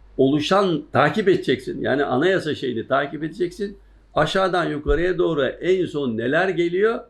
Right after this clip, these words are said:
onu metne getireceksin. Yani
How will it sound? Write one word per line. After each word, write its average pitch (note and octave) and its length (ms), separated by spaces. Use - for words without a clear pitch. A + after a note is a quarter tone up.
onu F#3+ 220
metne F3+ 320
getireceksin. - 680
Yani C#3 400